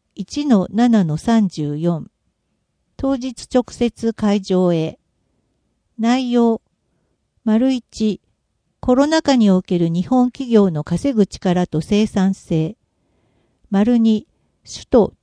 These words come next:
直下地震。講師、丸一、中村剛さん。丸二、平田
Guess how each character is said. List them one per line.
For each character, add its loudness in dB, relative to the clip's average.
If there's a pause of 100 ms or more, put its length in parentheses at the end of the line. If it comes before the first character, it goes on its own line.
直 4
下 0
地 -4
震。 -8 (1800)
講 2
師、 -8
丸 2
一、 -6 (320)
中 0
村 2 (100)
剛 4
さ -4
ん。 -12 (720)
丸 4
二、 2 (340)
平 -4
田 -4